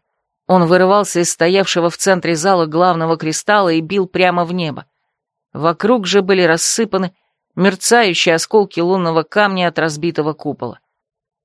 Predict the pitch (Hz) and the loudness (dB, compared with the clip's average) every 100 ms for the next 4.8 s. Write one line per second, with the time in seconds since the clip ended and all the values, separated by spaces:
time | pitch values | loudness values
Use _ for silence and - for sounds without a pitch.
0 | - 143 175 277 262 220 226 - 262 277 | -4 -2 2 2 2 0 0 2 4 6
1 | 262 240 226 214 262 233 220 220 226 202 | 4 2 0 2 2 2 4 4 4 4
2 | 196 196 202 202 175 175 175 180 247 240 | 2 4 4 2 2 0 2 2 2 0
3 | - 220 208 240 226 214 202 196 208 220 | 2 4 4 4 4 2 0 0 2 4
4 | 214 - 214 214 208 220 180 135 | 4 2 0 -2 -4 -4 -4 -6